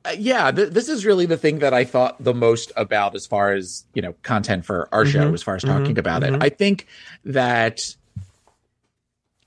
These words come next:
Speaker 1: you have situations in which, and a lesson I learned a long time ago was just because you apologize for something doesn't mean it goes away.
Speaker 2: Yeah.
Speaker 1: And it feels very much like with Heidi and with Widow,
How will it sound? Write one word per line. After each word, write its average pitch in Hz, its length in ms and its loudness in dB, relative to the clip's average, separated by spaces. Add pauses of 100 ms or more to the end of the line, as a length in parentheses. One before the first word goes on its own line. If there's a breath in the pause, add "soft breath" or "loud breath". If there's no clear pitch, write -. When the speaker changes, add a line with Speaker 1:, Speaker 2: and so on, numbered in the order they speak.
Speaker 1:
you 139 300 2
have 147 300 2
situations 127 640 0
in 110 140 -4
which, - 400 0 (400)
and 110 360 0
a 113 180 0
lesson 127 380 0
I 127 180 2
learned 113 360 2
a 104 120 4
long 104 400 2
time 104 300 0
ago 90 260 -4
was 95 300 -4
just - 320 -4
because 131 320 0
you 117 120 2
apologize 98 580 0
for - 100 -12
something 87 340 -6
doesn't 90 260 -6
mean 87 140 -10
it 85 60 -12
goes 80 200 -6
away. 78 260 -6 (240)
Speaker 2:
Yeah. 123 240 0 (180)
Speaker 1:
And 104 240 -2
it 104 140 -2
feels 127 380 -2
very 120 260 0
much 107 340 -4
like 98 300 0
with 101 140 2
Heidi 104 440 2
and 98 160 0
with 98 140 -2
Widow, 95 480 -2